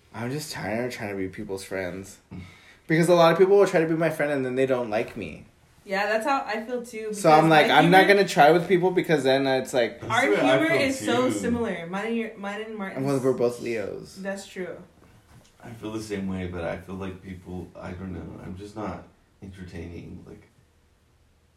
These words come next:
Speaker 3: I don't know how to describe
Speaker 1: But it's
Speaker 3: it.
Speaker 1: weird because you get along with everybody, and I,
Speaker 2: I feel
Speaker 1: I
Speaker 2: like he,
Speaker 1: know.
Speaker 2: he's like a chameleon. Like, he can, he can, like,
Speaker 1: Huh?
Speaker 2: cha-,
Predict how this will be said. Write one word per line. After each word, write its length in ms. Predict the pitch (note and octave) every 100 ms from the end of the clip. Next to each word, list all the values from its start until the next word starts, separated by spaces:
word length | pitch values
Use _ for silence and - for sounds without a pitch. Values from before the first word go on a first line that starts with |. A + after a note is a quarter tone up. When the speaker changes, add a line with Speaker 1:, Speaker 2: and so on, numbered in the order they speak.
| _ _ - - - -
Speaker 3:
I 40 |
don't 180 | G2 F2+
know 60 | F2+
how 100 | F#2
to 60 |
describe 300 | E2 - F3
Speaker 1:
But 40 | F#3+
it's 100 | G3
Speaker 3:
it. 80 | E3
Speaker 1:
weird 220 | F3+ G3
because 240 | F3 E3+ C#3
you 60 |
get 120 | C#3+ F3
along 220 | F3 F3
with 80 | D3 -
everybody, 600 | A2 B2 A#2 G2+ F2+ D2+
and 160 | B2+ B2+
I, 180 | C3 C3 - _ _ - _ _ _ _ _ _ _ _ _ _ _ B2 G#2+ F#2+ -
Speaker 2:
I 120 | A3+ A#3
feel 100 | D4
Speaker 1:
I 40 | D#4
Speaker 2:
like 80 |
he, 240 | - D#4 C4
Speaker 1:
know. 120 | G#3+
Speaker 2:
he's 220 | C4 C4
like 140 | B3+ C4
a 60 |
chameleon. 400 | B3 A#3+ A3 A3
Like, 120 | F#3
he 140 | F3+ G#3
can, 220 | A#3 A3
he 200 | F#3+ A3
can, 300 | A3+ A#3 A3+
like, 200 | G3 F#3
Speaker 1:
Huh? 180 | A#2 A#3+
Speaker 2:
cha-, 260 | A4+ G#3+